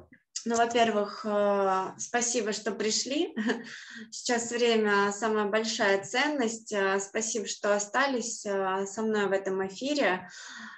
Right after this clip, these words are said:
А, я всем, я благодарна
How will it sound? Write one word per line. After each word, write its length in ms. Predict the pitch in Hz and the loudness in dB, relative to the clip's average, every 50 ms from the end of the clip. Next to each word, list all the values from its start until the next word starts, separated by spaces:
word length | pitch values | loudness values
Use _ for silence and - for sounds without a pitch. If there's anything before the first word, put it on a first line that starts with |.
| - - | -12 -8
А, 340 | - 196 196 190 196 196 196 | -4 -2 -2 0 0 2 2
я 160 | 196 208 220 208 | 2 2 0 -2
всем, 520 | 214 - - 220 208 202 190 185 185 - 214 | -4 -4 -2 0 2 2 2 0 -4 -6 -4
я 560 | 214 208 208 202 202 202 202 202 196 196 190 196 | -2 0 2 2 4 4 4 4 2 2 2 0
благодарна 920 | 202 202 202 214 208 196 233 262 302 302 285 233 202 175 175 185 - - | -2 0 2 2 2 4 4 2 2 2 2 0 0 0 -2 -4 -8 -12